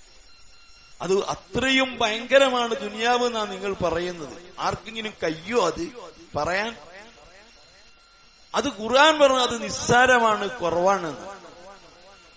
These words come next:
എങ്കിൽ പിന്നെ ഖുർആൻ ഭയങ്കരമാണ് എന്ന് പറഞ്ഞ ഒരു കാര്യം ആർക്ക് പറയാൻ കഴിയും?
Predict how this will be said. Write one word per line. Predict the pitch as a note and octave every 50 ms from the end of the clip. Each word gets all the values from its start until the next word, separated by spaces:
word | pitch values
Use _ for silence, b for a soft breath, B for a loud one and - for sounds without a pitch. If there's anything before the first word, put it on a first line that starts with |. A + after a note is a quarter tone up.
| - - - - - - B2+
എങ്കിൽ | C#3 F3+ G#3 G3+ A#3+ B3+ B3
പിന്നെ | G3+ - - F#3 F3 D#3+ D3 F3 F3+ E3 B2+ - - - - - F3+ E3 - - - - - - F3+ E3 - - - - - F#3+
ഖുർആൻ | A3+ B3+ C4+ - - C#4+ D#4 D#4+ D#4+ D#4 C#4 C4+
ഭയങ്കരമാണ് | B3+ A#3 A#3 B3 B3+ C4+ - C#4 C#4+ D4+ D#4 D4 C#4+ C#4 C4 B3+ B3 B3
എന്ന് | B3 A#3+ A#3+
പറഞ്ഞ | A3 G#3+ G#3+ G3+ G3+ G3 F#3+
ഒരു | F#3+ F#3 F#3 F3 E3 -
കാര്യം | E3 D#3+ E3 E3 D#3+ D#3+ D3+ C#3 C3 D#3+ E3 E3 - D#3+ -
ആർക്ക് | A#2 D3+ F3 F#3 - - E3 - - - - -
പറയാൻ | A2 A2+ A2 G#2 G2+
കഴിയും? | G2 - - - - - -